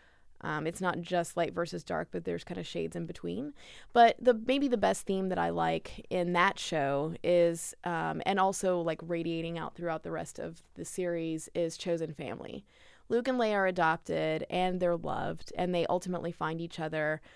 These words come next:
not knowing that they are siblings, and <laughs> that their dad is, whoops, Darth Vader. Um, and he's a real asshat. Uh, ultimately, Han Solo and Chewbacca join in with C three P O and R two D two, and we have a full gang of friends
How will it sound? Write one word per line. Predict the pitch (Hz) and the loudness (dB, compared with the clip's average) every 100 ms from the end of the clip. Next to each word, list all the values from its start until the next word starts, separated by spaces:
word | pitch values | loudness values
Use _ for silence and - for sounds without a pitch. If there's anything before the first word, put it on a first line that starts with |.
| - _ | -20 _
not | 170 170 | 0 2
knowing | 175 170 175 | 2 0 -2
that | 170 | -4
they | 170 | -4
are | 165 | -4
siblings, | 170 156 156 143 160 180 - _ _ - - - - - - - - - - - | -4 -6 -6 -6 -6 -8 -12 _ _ -20 -20 -20 -20 -20 -20 -20 -20 -16 -10 -2
and | 220 202 | 0 0
<laughs> | |
that | 208 - | -2 -4
their | 196 | -4
dad | 196 170 160 165 | -2 -4 -4 -6
is, | 165 175 | -8 -8
whoops, | 175 175 170 - | -6 -6 -8 -10
Darth | 170 156 - | -8 -8 -8
Vader. | - - - - - - - - | -8 -8 -8 -12 -16 -16 -16 -6
Um, | 190 185 | -2 0
and | 185 | 0
he's | 202 | -2
a | 214 | 0
real | 233 220 | 0 2
asshat. | 190 214 - 165 - - - - - - | 2 0 -4 -12 -14 -16 -18 -18 -18 -4
Uh, | 180 170 | 2 4
ultimately, | - 254 285 247 202 196 185 180 180 - - | 4 4 4 2 2 0 0 -2 -6 -14 -20
Han | - 214 214 226 | -6 0 2 2
Solo | 220 202 190 | 2 2 2
and | 180 | 0
Chewbacca | - 185 175 160 170 175 165 | -4 -2 2 2 2 -2 0
join | 175 170 | -2 -2
in | 165 170 | -2 -2
with | 165 | -4
C | - 170 | -4 -6
three | 170 170 | -4 -4
P | 170 180 165 | -4 -2 0
O | 160 | 0
and | 160 | 0
R | 151 | -2
two | - 165 | -4 -6
D | 160 | -6
two, | 165 165 151 | -6 -6 -4
and | 175 | -4
we | 190 | -4
have | 180 | -6
a | |
full | - 180 | -6 -6
gang | 180 180 | -4 -4
of | 180 | -6
friends | - 160 143 151 - | -6 -4 -4 -6 -10